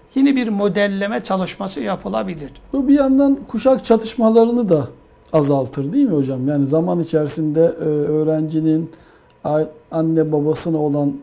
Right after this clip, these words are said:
Speaker 2: e, mesafesini ve anne babanın çocuğu anlama, empati kurma noktasındaki de, noktasındaki, e, eksikliğini de giderecek bir,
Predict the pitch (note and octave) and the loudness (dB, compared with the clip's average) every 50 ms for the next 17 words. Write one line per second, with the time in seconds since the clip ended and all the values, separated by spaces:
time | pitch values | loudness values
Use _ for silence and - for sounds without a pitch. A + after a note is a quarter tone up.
0 | - - D3 D3 C#3 C3+ C3+ C3 C3 C3 C3+ C#3 C3 C#3 B2+ - - C#3+ C#3 C#3 | -14 -12 -8 -8 -6 -6 -6 -6 -8 -8 -8 -6 -6 -6 -6 -4 -4 -4 -4 -4
1 | - C#3+ C3+ - C#3+ C#3 D3+ D#3 D#3 A3 A#3 - - _ _ _ _ _ _ _ | -6 -8 -6 -6 -6 -6 -4 -6 -6 -8 -8 -12 -20 _ _ _ _ _ _ _
2 | _ _ _ C#3 C#3+ D3 D3 D3+ D#3 D#3+ E3 E3+ E3+ E3+ D#3+ D#3+ D#3+ D#3 E3 F#3 | _ _ _ -4 -2 -2 -2 -2 0 0 2 4 4 4 4 4 2 2 0 -2
3 | F#3+ - - D#3+ D#3 D3+ D#3 D#3+ E3 D#3+ D3+ C#3+ D3+ D3+ D3 D3 D3 D3 C#3+ E3+ | -4 -4 -4 -4 -4 -2 -2 -2 -2 -2 -2 -2 -2 -2 -2 -2 -4 -4 -4 -4
4 | D3 C#3+ C#3+ - D3 D3 G3 F3+ - F3 D#3 D3 D3 C#3+ C#3+ C#3 C#3 - D#3 C#3 | -6 -6 -4 -6 -6 -6 -6 -6 -4 -4 -2 -2 -2 -2 -2 -4 -4 -6 -10 -10
5 | - - - - D3 C#3+ C#3+ - - D3 C3+ D#3 F3+ B3 A#3+ - - _ _ _ | -8 -8 -6 -4 -4 -6 -6 -8 -8 -4 -2 -2 -2 -2 -6 -14 -20 _ _ _
6 | _ _ _ _ _ - D#3+ D3+ D3 - F3 D3 - - E3 D#3+ D#3 C#3+ D3 - | _ _ _ _ _ -6 -6 -6 -4 -6 -8 -8 -6 -4 -2 -2 -2 -2 -2 -4
7 | - G3 G#3+ A3 G#3 - - - C#3+ C#3+ E3 D#3+ D3+ - - - E3 - - E3+ | -4 -4 -4 -6 -8 -12 -8 -6 -6 -4 -4 -6 -8 -8 -10 -12 -10 -4 -2 -2
8 | D3+ D#3 F3+ B3 G3+ F3 E3+ D#3 F3+ F3+ F#3 F#3 F#3 G#3+ G#3+ G#3+ - D3+ | 0 0 0 -2 0 0 2 4 6 6 6 6 6 4 2 2 0 -4